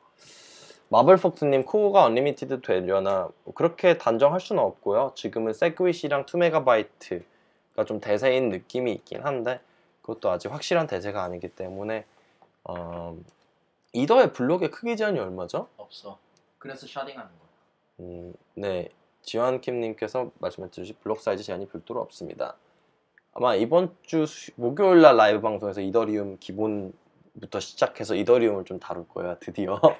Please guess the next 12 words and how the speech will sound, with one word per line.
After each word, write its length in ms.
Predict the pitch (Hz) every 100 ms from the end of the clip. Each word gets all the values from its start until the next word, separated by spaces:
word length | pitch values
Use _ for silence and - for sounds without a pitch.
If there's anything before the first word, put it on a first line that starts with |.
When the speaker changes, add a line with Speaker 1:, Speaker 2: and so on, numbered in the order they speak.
| -
Speaker 1:
<laughs> 260 | - -
그래서 480 | - - 120 - 123 - - - _
그때 260 | 113 117
좀 200 | 113 123
더 120 | 117
이제 180 | 101 95 92 87 - -
많이 220 | 90 90
얘기할 280 | 85 90 90
수 160 | -
있-, 60 | 85 _ -
있고요. 600 | 82 82 - - 90 - _ _ _ _ _ _ _ _ _ _
티어원님, 800 | - 240 233 135 101 104 117